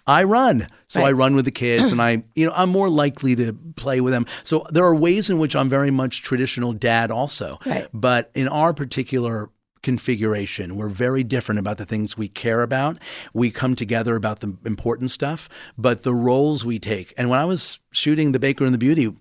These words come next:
Speaker 1: plug, for which,
Speaker 2: Oh, we're
Speaker 1: uh,
Speaker 2: plugging it. Don't
Speaker 1: um,
Speaker 2: worry.
Speaker 1: no, but I was away for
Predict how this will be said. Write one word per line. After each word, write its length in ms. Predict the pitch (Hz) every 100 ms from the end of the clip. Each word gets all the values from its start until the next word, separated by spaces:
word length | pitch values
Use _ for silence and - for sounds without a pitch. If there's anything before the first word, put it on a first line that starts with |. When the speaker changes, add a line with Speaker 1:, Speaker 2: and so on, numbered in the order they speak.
| _
Speaker 1:
plug, 320 | - 92 101 - - -
for 260 | - 127 117 -
which, 280 | 113 113 -
Speaker 2:
Oh, 100 | 165
we're 80 | -
Speaker 1:
uh, 160 | 110 107
Speaker 2:
plugging 180 | 135 80
it. 160 | -
Don't 160 | - 147
Speaker 1:
um, 280 | 120 113 110
Speaker 2:
worry. 80 | 107 - - -
Speaker 1:
no, 160 | 156
but 80 | 147
I 80 | 139
was 140 | 131
away 320 | 127 123 143 160
for 280 | - 123